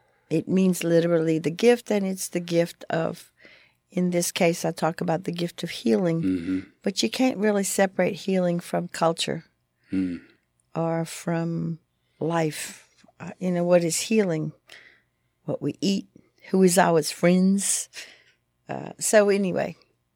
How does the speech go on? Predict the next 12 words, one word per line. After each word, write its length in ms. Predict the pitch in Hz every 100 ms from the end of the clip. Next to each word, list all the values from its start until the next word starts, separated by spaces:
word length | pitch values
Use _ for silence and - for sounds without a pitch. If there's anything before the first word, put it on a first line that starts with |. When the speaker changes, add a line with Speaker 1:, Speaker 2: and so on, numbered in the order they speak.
| -
Speaker 1:
I'm 160 | 208 214
just 240 | 208 -
here 140 | 220
to 80 | 214
talk 260 | - 202 196
about 220 | 214 233
healing 400 | 175 208 208 190
and 160 | 185 185
glad 320 | 185 185 185
you 80 | 190
said 260 | - 190
yes. 360 | 180 185 170